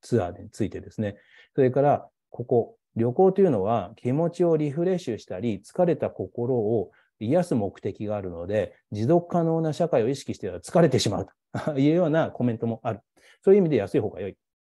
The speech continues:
それから、あの、沖縄県でサゴンを植林するツアーなど、そのツアーじゃないと参加できないといったような内容であれば、あの、お金を払って、追加を払っても参加したい。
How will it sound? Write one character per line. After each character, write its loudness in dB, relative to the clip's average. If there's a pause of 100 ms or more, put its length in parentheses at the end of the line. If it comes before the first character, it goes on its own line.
(540)
そ 0
れ 2
か 2
ら、 2 (340)
あ -2
の、 -2
沖 -4
縄 0
県 -2
で -6
サ -6
ゴ -2
ン -2
を -8
植 -2
林 -4
す -6
る -2
ツ -2
ア -2
ー -4
な -8
ど、 -6
そ -6
の 2
ツ 0
ア -2
ー -2
じ -4
ゃ -2
な -2
い -4
と 0
参 -4
加 -6
で 0
き -4
な -4
い -8
と -8
い -4
っ -10
た -2
よ 2
う -2
な -2
内 -4
容 0
で -2
あ -2
れ 0
ば、 -2 (380)
あ -12
の、 -8
お -4
金 0
を 0
払 2
っ -6
て、 -6
追 0
加 0
を -4
払 0
っ -4
て -6
も -6
参 -12
加 -12
し -20
た -4
い。 -14